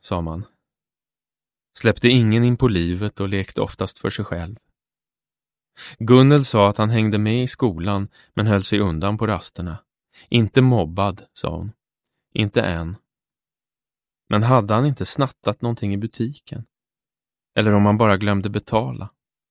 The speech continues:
Martin brukade säga att han levde i en egen värld. Man får tjata och tjata, sa han. Det är som om man inte hör vad man säger. Eller inte bryr sig om det.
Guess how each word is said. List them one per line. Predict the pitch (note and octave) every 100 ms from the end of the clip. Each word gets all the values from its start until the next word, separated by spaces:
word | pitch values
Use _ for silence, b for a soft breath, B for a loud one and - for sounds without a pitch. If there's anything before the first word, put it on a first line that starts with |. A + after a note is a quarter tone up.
| _ _ _ _ _ _ _ B B B
Martin | A#2 A#2+ - B2+
brukade | B2+ B2+ B2
säga | - B2 G#2
att | G2
han | A2 G#2
levde | G#2 F#2+ G2+
i | G2+
en | G#2
egen | A2 F#2 G2+ G#2+
värld. | A#2+ G#2+ D#2 G2+ - _ _ _ _
Man | G#2+ A2
får | B2
tjata | - C3+ A2 -
och | B2+
tjata, | - F2 C#2+ D2 C#2+ _ _
sa | - -
han. | - - _ _ _ _ _ _ _
Det | - A2+
är | G#2
som | A2+
om | A2
man | A2+
inte | A#2+ G#2
hör | G2+ F#2+
vad | F#2+
man | G2+ G#2
säger. | - F#2 A2 - - _ _ _ _ _
Eller | G#2+ G#2
inte | G2
bryr | G#2 G#2
sig | G#2+
om | F#2 G#2+
det. | A2 F#2+